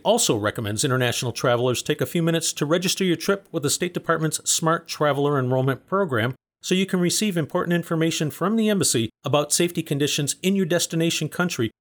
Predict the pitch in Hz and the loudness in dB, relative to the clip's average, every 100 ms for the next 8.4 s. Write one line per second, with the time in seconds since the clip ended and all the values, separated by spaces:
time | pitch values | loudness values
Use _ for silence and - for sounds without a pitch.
0 | _ - 135 160 143 147 - 247 165 160 | _ -4 2 2 0 -4 0 4 4 2
1 | - 156 151 175 170 139 131 120 113 190 | 0 0 2 2 2 2 2 2 2 2
2 | 117 113 _ _ - 135 160 196 180 143 | 2 0 _ _ -4 0 2 2 2 0
3 | 165 156 139 131 135 - 131 131 - 117 | -2 -2 -2 0 2 2 0 0 -2 -4
4 | - 131 - 110 - 123 147 240 139 135 | -2 -2 -2 -4 -6 -4 0 2 4 2
5 | - 143 143 123 156 139 104 - 87 71 | 0 0 2 2 2 0 0 -2 -4 -8
6 | _ _ _ _ 185 202 202 190 175 175 | _ _ _ _ 0 2 2 2 2 2
7 | 135 160 160 135 - 170 170 147 143 - | 2 2 2 0 2 2 2 2 0 0
8 | 139 - 185 - | -4 0 -2 -2